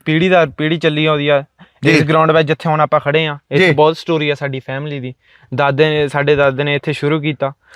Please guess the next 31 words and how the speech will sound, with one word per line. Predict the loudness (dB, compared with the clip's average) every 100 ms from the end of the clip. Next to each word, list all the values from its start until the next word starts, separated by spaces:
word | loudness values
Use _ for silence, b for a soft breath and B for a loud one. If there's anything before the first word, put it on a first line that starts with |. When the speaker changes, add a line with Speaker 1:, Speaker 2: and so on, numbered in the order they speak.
| b
Speaker 2:
ਇੱਥੇ | -2 0 0
ਸ਼ੁਰੂ | 2 0
ਕੀਤਾ | 0 0
ਦਾਦੇ | 2 2 2 0
ਨੇ? | 0 -6
Speaker 1:
ਇਸ | -8 -8 -6
ਗਰਾਊਂਡ | -8 -8 -4
'ਚ। | 0
Speaker 2:
ਅਲੋਟ | 4 4 4
ਦੀ | 0 0
ਗਰਾਊਂਡ | 2 4 4
ਦੇ | 2
ਵਿੱਚ, | 2 0 -2
ਸਪੇਨ | -6 0 2 4
ਦੇ | 4
ਵਿੱਚ? | 2 -2 -12 -8
Speaker 1:
ਹਾਂਜੀ, | -8 -6 -6
ਇੰਡੀਆ | -4 0 0
ਤੋਂ | 0
ਖੇਡਦੇ | -2 2 4
ਆ, |
ਇੱਥੇ | 4 2 2
ਆ | 0
ਕੇ | 0
ਇੱਥੇ | -4 -4 -6
ਵੀ। | -8 _ -2
Speaker 2:
ਇੰਡੀਆ | 2 4
ਵੀ | 4
ਖੇਡਦੇ | 2 2 2
ਦਾਦਾ | 2 2
ਜੀ? | -2